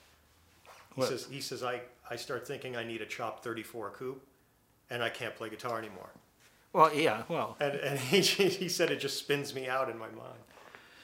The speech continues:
Speaker 1: And, uh,
Speaker 2: Yeah, I like him. He's a nice guy, Jeff
Speaker 1: He
Speaker 2: Beck.
Speaker 1: is. Yeah, he's a good dude. Um, so I'm also interested in that you've already answered one of my questions,
Speaker 2: What's
Speaker 1: which
Speaker 2: that?
Speaker 1: was, what was the first car you bought when you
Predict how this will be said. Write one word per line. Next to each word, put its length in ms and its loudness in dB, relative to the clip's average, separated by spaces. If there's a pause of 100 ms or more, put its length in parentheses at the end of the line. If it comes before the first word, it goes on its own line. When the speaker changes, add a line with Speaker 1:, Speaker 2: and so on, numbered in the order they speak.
(260)
Speaker 1:
And, 280 -6
uh, 160 -14 (160)
Speaker 2:
Yeah, 200 4
I 40 2
like 240 -2
him. 160 -10
He's 180 -12
a 40 -10
nice 200 -10
guy, 200 -12 (140)
Jeff 120 -20
Speaker 1:
He 240 0
Speaker 2:
Beck. 80 0
Speaker 1:
is. 360 -4 (140)
Yeah, 120 -8 (120)
he's 160 -14
a 60 -12
good 220 -10
dude. 200 -12 (1120)
Um, 360 6 (1000)
so 500 2
I'm 200 0
also 340 -2
interested 400 -6
in 60 -8
that 100 -6
you've 180 -10
already 280 2
answered 320 -8
one 120 -12
of 60 -14
my 80 -14
questions, 480 -16
Speaker 2:
What's 160 -10
Speaker 1:
which 80 0
Speaker 2:
that? 80 -2
Speaker 1:
was, 160 -12
what 160 -6
was 160 -10
the 80 -18
first 320 -8
car 220 -4
you 120 -10
bought 220 -6
when 120 -14
you 120 -16